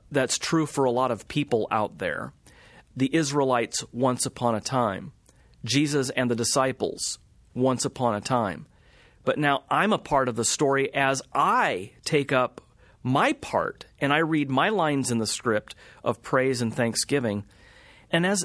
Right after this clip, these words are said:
as that happens, I'm transformed. I'm transformed by the renewing of my mind through the Word of God. And as I praise and I step into the story,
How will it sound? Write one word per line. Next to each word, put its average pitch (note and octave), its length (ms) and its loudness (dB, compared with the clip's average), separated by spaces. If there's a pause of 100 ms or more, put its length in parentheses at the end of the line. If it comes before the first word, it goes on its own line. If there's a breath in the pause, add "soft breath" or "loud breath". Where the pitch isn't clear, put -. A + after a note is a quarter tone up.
as D#3 180 2
that C4 200 0
happens, D3+ 520 0 (280 loud breath)
I'm F#3+ 140 2
transformed. B3 840 -2 (680)
I'm D3 140 4
transformed F3 520 0
by D#3+ 100 0
the C3+ 100 0
renewing D3 480 2
of D3+ 120 -6
my D3 140 2
mind C#3 380 0
through B2+ 160 -4
the B2+ 80 0
Word C3+ 200 0
of B2+ 140 -6
God. B2 380 2 (800 loud breath)
And C3+ 140 0
as C#3+ 180 0
I B2+ 120 2
praise D3 600 0
and C3 160 -2
I B2+ 100 0
step C#3+ 380 0
into F3+ 280 2
the C#3 100 -2
story, B2+ 680 0